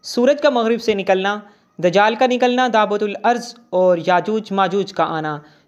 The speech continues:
जिसकी अलामत के साथ आमाल ख़त्म हो जाएंगे। वो तलू शम्स मन जानिब मगरिब है। हज़रत आयशा सिद्दीक़ा रज़ियल्लाहु ताला अन्हा फरमाती हैं, क़यामत की पहली निशानी के साथ ही आमाल का ख़ात्मा है।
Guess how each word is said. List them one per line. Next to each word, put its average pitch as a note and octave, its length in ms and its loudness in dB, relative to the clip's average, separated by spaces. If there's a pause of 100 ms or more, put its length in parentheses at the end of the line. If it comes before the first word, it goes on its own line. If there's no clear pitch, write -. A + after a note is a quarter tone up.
जिसकी G3 340 -2
अलामत A3+ 400 2
के A#3 120 2
साथ A#3+ 180 0 (160)
आमाल F#3+ 380 -2 (180)
ख़त्म E3 220 0
हो D3+ 160 -4
जाएंगे। D3 480 -2
वो E3 160 0
तलू G#3 220 2 (280)
शम्स A#3 420 -2
मन G#3+ 240 -2
जानिब F#3 420 0
मगरिब E3+ 320 -2
है। C#3 200 -6 (380)
हज़रत F3 260 4
आयशा G#3+ 360 2 (100)
सिद्दीक़ा A#3+ 420 -2
रज़ियल्लाहु A#3 560 0
ताला A#3+ 280 2
अन्हा F3+ 200 -4
फरमाती F3+ 400 -4
हैं, F3 180 -8 (500)
क़यामत B3 400 2
की B3 180 -6
पहली G#3+ 280 -2
निशानी G3+ 360 -6
के G3+ 140 -4
साथ A3+ 280 0
ही G#3 160 -2
आमाल F#3+ 340 2
का E3 140 0
ख़ात्मा D#3 360 -2
है। D3 220 -4